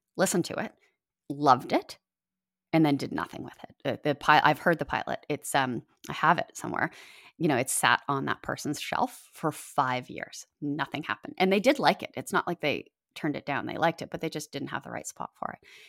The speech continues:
And eventually they gave it this, um, summer replacement, you know, ten weeks in the summer. So when they, when David and Stuart went back to revisit the pilot, the original conceit of, like, you know, Stuart stopping by and talking to his friend Dave, it felt maybe a bit too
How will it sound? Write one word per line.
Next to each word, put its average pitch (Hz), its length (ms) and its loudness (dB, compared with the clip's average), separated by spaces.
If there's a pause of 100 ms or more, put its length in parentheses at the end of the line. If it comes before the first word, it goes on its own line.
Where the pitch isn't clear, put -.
And 160 120 2
eventually 143 400 0
they 135 140 -4
gave - 220 -6
it - 160 -6
this, - 240 -8
um, - 420 -10
summer 151 260 0
replacement, - 520 -10 (140)
you 165 100 -6
know, - 180 -14
ten - 180 -10
weeks - 220 -14
in - 100 -16
the - 60 -14
summer. - 260 -14 (720)
So - 340 2 (100)
when 190 260 2
they, 262 220 4
when 185 220 2
David 226 320 0
and 233 100 0
Stuart - 280 -6
went 160 140 -2
back 151 200 -6
to 135 100 -10
revisit 165 800 -6 (520)
the 143 80 -8
pilot, 151 520 -2 (420)
the 156 140 -2
original 180 500 -2
conceit - 800 -8
of, 135 220 -10 (120)
like, 139 220 -10 (100)
you 147 140 -6
know, 131 340 -6
Stuart - 400 -6
stopping 147 380 -2
by 214 300 4
and 131 120 -6
talking 147 280 -4
to 160 80 -2
his 160 120 -4
friend 170 260 -4
Dave, 180 360 -2
it - 100 -8
felt - 320 0
maybe 180 260 0
a 143 60 2
bit 135 240 -4
too 131 440 -4